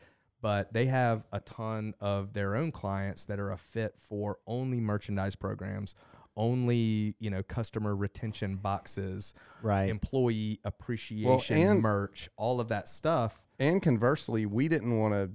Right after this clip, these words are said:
Speaker 3: put on the, the Ware Stewart website, "Get your koozies here."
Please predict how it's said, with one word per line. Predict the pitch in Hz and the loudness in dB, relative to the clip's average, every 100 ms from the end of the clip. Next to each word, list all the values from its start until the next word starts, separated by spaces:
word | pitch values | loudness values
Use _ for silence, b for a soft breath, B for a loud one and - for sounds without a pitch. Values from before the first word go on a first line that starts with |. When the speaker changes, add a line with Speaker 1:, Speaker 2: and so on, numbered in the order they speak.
| - _ _ _ _ _ _ _ - | -12 _ _ _ _ _ _ _ -4
Speaker 3:
put | 131 127 | 2 4
on | 120 117 107 | 6 4 2
the, | 95 82 _ _ - | 0 -2 _ _ -6
the | 104 | -4
Ware | 95 117 120 | 0 2 2
Stewart | - - 127 101 101 | 0 2 4 4 0
website, | 98 92 - 107 95 92 82 _ _ _ _ _ _ _ _ - | 0 0 0 0 2 0 -2 _ _ _ _ _ _ _ _ -20
"Get | 110 120 | -2 -2
your | - | -2
koozies | 90 113 101 98 85 | 0 2 2 0 -4
here." | 95 82 - | -8 -10 -14